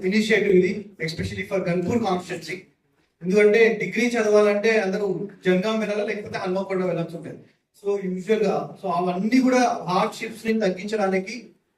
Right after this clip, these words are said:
this, uh, ఇన్స్టిట్యూషన్ ని మనము కొత్తగా శాంక్షన్ తెచ్చుకున్నాము. So, very, very thankful to honorable ఎమ్మెల్యే గారు, uh, పర్సనల్ గా,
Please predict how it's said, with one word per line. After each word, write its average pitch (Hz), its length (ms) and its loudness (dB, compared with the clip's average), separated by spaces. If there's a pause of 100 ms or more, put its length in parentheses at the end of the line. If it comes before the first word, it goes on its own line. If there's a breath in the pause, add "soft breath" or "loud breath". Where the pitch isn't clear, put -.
this, 202 140 -4 (160)
uh, 190 160 4 (240)
ఇన్స్టిట్యూషన్ 226 540 -4
ని 214 120 0
మనము 190 600 -2 (320)
కొత్తగా 208 340 4 (180)
శాంక్షన్ 190 340 -2
తెచ్చుకున్నాము. 180 520 0 (260)
So, 180 80 -4 (640)
very, 170 220 0
very 208 160 4 (400)
thankful 180 420 -2
to 208 100 2
honorable 185 300 0
ఎమ్మెల్యే 185 300 -2
గారు, 185 200 0 (580)
uh, 151 280 -8
పర్సనల్ 185 380 -2
గా, 214 80 2